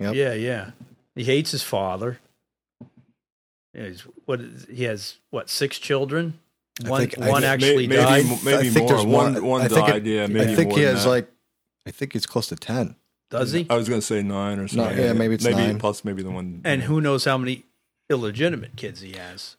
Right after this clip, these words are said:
Speaker 1: Or just donating, right? I mean,
Speaker 2: Yeah.
Speaker 1: sperm donator,
Speaker 3: <laughs> Yeah.
Speaker 1: right? I mean,
Speaker 3: Yeah.
Speaker 1: who wouldn't wanna have his intelligence?
Speaker 3: Yeah.
Speaker 2: Right?
Speaker 3: Yeah, yeah, yeah.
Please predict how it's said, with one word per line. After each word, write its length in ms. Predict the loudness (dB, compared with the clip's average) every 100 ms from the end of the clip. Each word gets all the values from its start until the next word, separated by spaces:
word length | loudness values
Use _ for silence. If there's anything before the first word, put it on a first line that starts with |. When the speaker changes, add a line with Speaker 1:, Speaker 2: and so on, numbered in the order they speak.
| -6
Speaker 1:
Or 140 | -4
just 200 | -2 -2
donating, 580 | 0 2 2 0 -2 -4
right? 240 | -2 -2 -2
I 20 |
mean, 80 | 0
Speaker 2:
Yeah. 300 | 2 2 2
Speaker 1:
sperm 320 | 0 2 4
donator, 420 | 4 4 4 4 2 2
Speaker 3:
<laughs> 80 | 0
Yeah. 120 | 4
Speaker 1:
right? 200 | 4 4
I 100 | 4
mean, 160 | 4
Speaker 3:
Yeah. 220 | 2 2 0
Speaker 1:
who 140 | 2
wouldn't 260 | 4 4 2
wanna 240 | 2 2
have 280 | 4 4 4
his 200 | 2 2
intelligence? 680 | 0 0 0 -2 -6 -8 -4
Speaker 3:
Yeah. 180 | 0 2
Speaker 2:
Right? 300 | 2 -2 -2
Speaker 3:
Yeah, 200 | 0 0
yeah, 300 | 0 -2 -2
yeah. 320 | -4 -4 -8